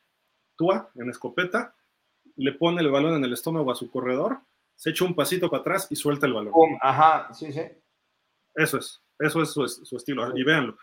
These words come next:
Speaker 1: y al centro, con Waddle o con Hill o algún otro a veces, ¿no?
Speaker 2: Ujú.
Speaker 1: <clears throat> Porque Humberto, según nuestro nerdo McDani, es importante correr el balón, y según Ian Rappaport, se disculpó con Mostert y Wilson,
Speaker 2: Ujú.
Speaker 1: les digo que se disculpó y que,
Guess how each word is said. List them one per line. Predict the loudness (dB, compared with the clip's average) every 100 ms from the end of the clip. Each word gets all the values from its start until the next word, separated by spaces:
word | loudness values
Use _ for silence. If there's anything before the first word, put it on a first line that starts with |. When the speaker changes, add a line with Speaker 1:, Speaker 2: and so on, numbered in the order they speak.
| -2
Speaker 1:
y | 0
al | 2
centro, | 2 2 -2 -10 _ _ _ _ _
con | -16 0
Waddle | 2 2 0
o | -2
con | -6 -6
Hill | -2 -2 -2
o | -4
algún | -2 2 2 2
otro | 0 -4 -6
a |
veces, | -6 -10 -18
¿no? | -20 -20 _ _ -8
Speaker 2:
Ujú. | -4 -4 -4 -8 -16
Speaker 1:
<clears throat> | -8 -8 -6 -6 -4 -6 -10
Porque | -16 -8
Humberto, | 0 2 2 -2
según | -2 -2 -2
nuestro | -4 -4
nerdo | -2 0 0
McDani, | -4 -2 -2 -2 -4
es | -4
importante | -6 -8 -6 -4 -4
correr | -6 -2 -2
el | 0
balón, | 0 0 -2
y |
según | -6 -6 -4 -6 -4
Ian | -4 0
Rappaport, | 0 -2 -2 -4 -4
se | -8
disculpó | -10 -10 -8 -6 -2
con | -2
Mostert | 0 -2 -4 -4 -4
y | -4
Wilson, | -2 -2 -2 -6 -6 -10 _ _ _ _ -8
Speaker 2:
Ujú. | -4
Speaker 1:
les | -2 -2
digo | -4
que | -10
se |
disculpó | -20 _ -8 -4 0 0
y | 0
que, | -4